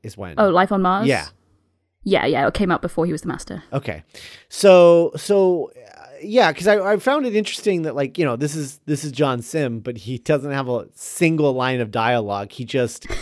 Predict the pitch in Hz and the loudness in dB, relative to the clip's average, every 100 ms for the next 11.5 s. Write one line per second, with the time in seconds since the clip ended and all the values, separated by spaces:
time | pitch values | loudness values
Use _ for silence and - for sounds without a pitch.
0 | - 311 - - 269 _ _ _ - 202 | 2 6 6 2 -8 _ _ _ -4 0
1 | 196 175 160 147 - 170 156 - 170 151 | 4 4 4 2 -2 -4 -4 0 0 0
2 | 139 120 120 127 135 117 107 - - _ | -4 -4 0 0 0 -2 -6 -10 -14 _
3 | _ _ - 107 214 - _ 127 131 139 | _ _ -4 -2 -4 -8 _ -8 -2 -2
4 | 214 214 127 - _ 135 - 156 151 151 | 0 2 2 -2 _ -10 2 4 4 0
5 | 143 - 180 - - - _ _ - 277 | -4 -2 -4 -4 -14 -20 _ _ -2 4
6 | 311 311 285 339 339 262 254 294 254 208 | 6 6 4 4 6 8 8 6 4 2
7 | 202 - 196 - 190 - 214 214 170 180 | -4 -2 -2 0 -4 0 0 2 0 -2
8 | - 208 196 233 214 190 214 185 214 - | 0 0 2 0 0 -2 -2 -2 -2 2
9 | 196 196 208 - 196 214 190 208 - 262 | 2 6 8 8 8 4 4 2 2 4
10 | 220 233 220 202 190 - - 190 190 185 | 6 4 4 2 0 -8 -2 0 2 2
11 | 180 175 165 185 269 | 2 2 2 4 2